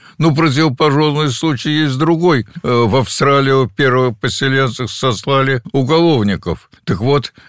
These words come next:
они гордятся, некоторые австралийцы гордятся тем, что они потомки этих людей, первоавстралийцев. Так вот, я убеждён, что «Белая книга Абхазии» будет периодически переиздаваться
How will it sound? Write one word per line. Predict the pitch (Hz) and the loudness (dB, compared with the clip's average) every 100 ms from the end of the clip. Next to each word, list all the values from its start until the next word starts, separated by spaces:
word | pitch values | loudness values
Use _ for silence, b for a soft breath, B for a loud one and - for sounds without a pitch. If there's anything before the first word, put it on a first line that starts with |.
| - | -2
они | 131 139 | 0 2
гордятся, | 127 135 123 107 156 147 - 165 156 151 - | 2 2 0 2 0 0 -4 -4 -4 -6 -4
некоторые | 120 131 104 - - 92 95 98 90 90 107 104 | 0 2 2 -2 -4 -2 0 -2 -4 -2 0 0
австралийцы | 95 - 110 110 113 92 113 | -4 -4 -2 0 -2 -2 -4
гордятся | 95 113 101 139 156 - 98 | -2 -2 0 -2 -2 -4 -4
тем, | 147 151 | -2 -2
что | - - | -2 0
они | 113 107 | 0 0
потомки | - 127 - 135 143 - | -2 -2 0 0 -2 -4
этих | 131 117 110 110 - | -4 -2 -4 -8 -6
людей, | 110 80 101 85 B B - | -4 -2 -4 -4 B B 0
первоавстралийцев. | 143 127 127 101 - 131 113 85 80 92 87 _ - | 2 2 0 -2 -2 0 0 0 -4 -6 -10 _ -4
Так | 131 160 | -2 0
вот, | 165 - b b _ | -2 -2 b b _
я | 120 151 | 0 2
убеждён, | 147 156 139 131 160 120 | 2 2 0 0 0 0
что | - 123 104 | 0 -2 -2
«Белая | 101 123 120 117 | -2 -2 0 -2
книга | - 113 104 110 | -4 -4 -2 -2
Абхазии» | 110 - 160 127 139 | -4 -2 -2 0 -2
будет | 113 110 131 120 _ | -2 -2 -2 -4 _
периодически | - 139 139 107 135 110 139 - 123 | 0 2 2 2 -2 -2 -4 -4 -4
переиздаваться | 95 139 131 135 120 110 131 117 104 - - 95 | -2 0 0 0 0 2 2 2 0 -2 -6 -6